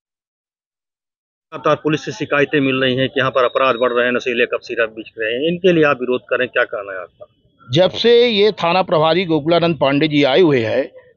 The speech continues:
Speaker 2: तब से यहाँ अपराध इतना ज़्यादा बढ़ गया है। आप हमारे मुख्यमंत्री एवं उप मुख्यमंत्री माननीय पूर्व विधानसभा अध्यक्ष जी द्वारा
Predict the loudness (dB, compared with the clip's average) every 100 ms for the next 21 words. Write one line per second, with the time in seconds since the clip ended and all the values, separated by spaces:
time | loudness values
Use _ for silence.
0 | _ -4 -2 2 4 4 4 2 2 -2
1 | -8 _ -6 -2 0 0 0 -2 -2 -2
2 | 0 0 0 0 0 2 2 2 0 -2
3 | -8 _ _ _ _ _ -4 0 0 2
4 | 2 2 2 2 0 -2 -2 -2 0 0
5 | 2 0 0 2 2 0 0 0 0 0
6 | 0 0 0 -2 -4 -2 -2 0 0 0
7 | 0 -2 -2 -2 -2 2 2 2 0